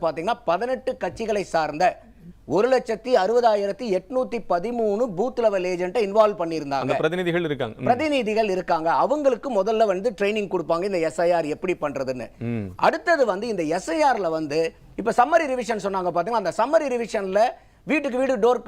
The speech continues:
Speaker 1: டோர் போக மாட்டாங்க.
Speaker 2: அது ஏஜென்ட்ஸ் இருப்பாங்க, அவங்க வந்து
Speaker 1: அவங்களே
Speaker 2: செக்
Speaker 1: வந்து இது
Speaker 2: பண்ணுவாங்க.
Speaker 1: பண்ணிப்பாங்க.
Speaker 2: செக்
Speaker 1: ஆனா இங்க குறைஞ்சபட்சம் மூணு தடவைனாச்சும் போகணும். இப்ப சொன்னாரு இல்லையா துரை, இல்ல நீங்க வீட்ல இருக்க முடியுமா, ரெண்டு பேரும்
Speaker 2: ஆ.
Speaker 1: வேலைக்கு போறாங்க,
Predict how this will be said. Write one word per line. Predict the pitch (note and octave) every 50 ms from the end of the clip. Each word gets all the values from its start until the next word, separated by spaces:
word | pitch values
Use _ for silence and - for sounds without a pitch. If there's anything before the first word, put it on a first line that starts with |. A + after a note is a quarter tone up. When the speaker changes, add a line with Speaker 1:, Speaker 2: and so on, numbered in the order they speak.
| A3 G#3+
Speaker 1:
டோர் | A#3+ A#3+ G#3+ - A3
போக | A3+ A#3 G#3
மாட்டாங்க. | F3+ C#3+ - - - - - - - - - - - - - - - F#2+ F#2
Speaker 2:
அது | F2+ G#2+ C#3+ D#3+ C#3 C3+ C#3+ C3 D3+ E3+
ஏஜென்ட்ஸ் | F#3+ F3+ - F3+ E3
இருப்பாங்க, | D3+ E3 E3 F3+ A3+ B3
அவங்க | A3+ G3 F3+
வந்து | F#3 G#3+ C#4+ D4+
Speaker 1:
அவங்களே | D#4+ D#4+ D#4 D4+
Speaker 2:
செக் | D4 C#4 C4+
Speaker 1:
வந்து | C4+ C#4+ C#4
இது | B3 -
Speaker 2:
பண்ணுவாங்க. | - A#3+
Speaker 1:
பண்ணிப்பாங்க. | A#3+ A#3+ F#3 G#3 F#3 D#3+ C3+ A#2+
Speaker 2:
செக் | - G3
Speaker 1:
ஆனா | B3 C#4 A#3+ G#3+ A3+ C#4+
இங்க | E4 F4 D#4+ B3 G3+ F3 F3 A3+ - - - - - - - -
குறைஞ்சபட்சம் | F#3+ B3 D4+ E4 D#4 D4+ A#3+ A#3+ A3 C4 C4+ A3+ G#3+
மூணு | A#3 B3 A#3+
தடவைனாச்சும் | A#3 A#3 A#3 A#3+ B3 B3 A#3+ F#3 G#3 D#3+ - G3
போகணும். | G#3+ G3+ F#3+ D3+ B2+ - F3+
இப்ப | F3 G#3+ - G3+
சொன்னாரு | A3+ B3 C4 B3+ A#3+ G#3+
இல்லையா | G#3 G#3+ G3+ F3
துரை, | G#3 A3+ A3 D#3+ - - - - - - F3+
இல்ல | A#3 A#3+ A3+ G#3+
நீங்க | G3+ G3
வீட்ல | F3 A#3 C4+ A3+ A#3 A#3
இருக்க | G#3+ G3+ G#3+ A3
முடியுமா, | G3+ G3 G3+ G#3 G#3+ G3 F#3+
ரெண்டு | G3+ G3+ G#3
பேரும் | A3 A#3+ B3 B3
Speaker 2:
ஆ. | G3+
Speaker 1:
வேலைக்கு | G3+ A3 A3+ F3+ G#3 D#3+
போறாங்க, | F#3+ G3 F#3+ F#3 F3 F#3